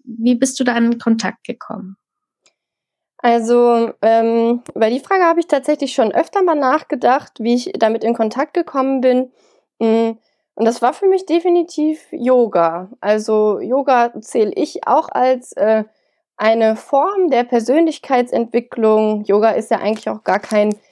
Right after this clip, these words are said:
Speaker 2: reines Bewegungssystem, sondern eine Philosophie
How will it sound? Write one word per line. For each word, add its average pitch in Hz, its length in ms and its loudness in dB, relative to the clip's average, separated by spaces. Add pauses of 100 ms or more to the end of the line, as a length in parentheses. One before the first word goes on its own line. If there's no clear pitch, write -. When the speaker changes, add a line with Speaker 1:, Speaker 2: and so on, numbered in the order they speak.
(360)
Speaker 2:
reines 220 340 0
Bewegungssystem, 254 1120 0
sondern 208 520 2
eine 202 240 0
Philosophie 233 960 0